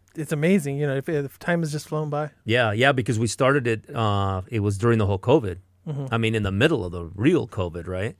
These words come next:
Speaker 1: Yeah.
Speaker 2: When we're right in the heart of it. So, p-, yeah, pretty crazy. All right, so here's what's going on today. Of course, we're gonna talk about the Canelo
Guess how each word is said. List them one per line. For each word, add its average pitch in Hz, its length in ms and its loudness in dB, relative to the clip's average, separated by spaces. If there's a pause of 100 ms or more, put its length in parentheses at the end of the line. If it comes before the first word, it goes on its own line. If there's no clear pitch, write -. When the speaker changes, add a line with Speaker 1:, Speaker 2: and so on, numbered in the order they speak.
(120)
Speaker 1:
Yeah. 135 240 -8
Speaker 2:
When 110 140 -2
we're 104 120 2
right 117 160 2
in 104 60 -6
the 92 80 -6
heart 147 320 0
of 78 100 -8
it. 69 160 -14 (580)
So, 104 340 0
p-, - 220 -6
yeah, 113 120 2
pretty 156 220 -2
crazy. 113 540 -2 (280)
All 143 80 4
right, 120 240 4
so 127 320 4
here's 143 220 4
what's 131 100 -2
going 127 240 0
on 110 160 2
today. 95 220 -6
Of - 180 -10
course, 139 320 2
we're 123 60 -4
gonna 107 180 0
talk 107 280 -2
about 104 420 0
the 101 180 -2
Canelo 104 560 -2